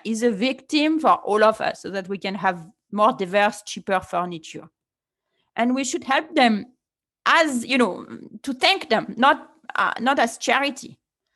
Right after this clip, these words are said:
And the assistance that was given to people who lost their job is minuscule compared to the cost that they experienced. And I think we need to become much, much, much more explicit in helping people.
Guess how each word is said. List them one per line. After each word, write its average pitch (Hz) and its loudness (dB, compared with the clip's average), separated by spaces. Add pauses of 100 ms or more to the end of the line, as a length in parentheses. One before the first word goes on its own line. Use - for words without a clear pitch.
(440)
And 240 4
the 226 -2
assistance 359 -4
that 220 -8
was 220 0
given 294 -2
to 262 -8
people 233 -4
who 214 -8
lost 247 2
their 226 0
job 220 -4
is 214 -4
minuscule 269 2
compared 233 -4
to 226 -6
the 196 -6
cost 214 -2
that 175 -8
they - -8
experienced. - -12 (540)
And 220 -2
I 254 0
think 349 -6
we 247 -4
need 262 2
to 220 -10
become 202 -6
much, 285 2
much, 233 0
much 214 -6
more 202 0 (420)
explicit 302 -6
in 214 -4
helping 262 -2
people. 214 -2